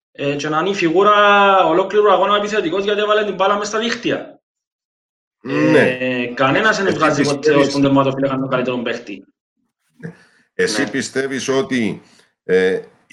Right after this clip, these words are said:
Speaker 2: ένας, εμ, φίλαθλος αγαπά το ποδόσφαιρο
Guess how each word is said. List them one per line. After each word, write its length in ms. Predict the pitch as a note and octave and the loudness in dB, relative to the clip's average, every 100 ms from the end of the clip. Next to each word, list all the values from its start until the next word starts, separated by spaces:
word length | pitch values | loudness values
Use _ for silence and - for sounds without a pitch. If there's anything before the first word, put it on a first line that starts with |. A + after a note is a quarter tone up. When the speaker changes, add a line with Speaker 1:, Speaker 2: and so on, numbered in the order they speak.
| - _ _ _ _ _ _ | -20 _ _ _ _ _ _
Speaker 2:
ένας, 520 | A2 B2 D3 C#3 - | 2 4 4 2 0
εμ, 420 | - A2 G2+ F#2+ F2 | -4 -2 -2 -6 -10
φίλαθλος 920 | - A#2+ C3 C3 A#2+ A#2 A2+ F2 - _ _ | -6 -4 -2 -2 -4 0 0 0 -8 _ _
αγαπά 680 | - G#2 G2+ G#2 G2 B2 C3 | -4 -2 0 -2 0 0 0
το 120 | C3 | -2
ποδόσφαιρο 1080 | G#2+ G#2 G2+ A#2+ A2 - A#2+ A#2 G#2+ F2 - | -6 -4 -2 -2 -4 -4 0 2 0 -2 -8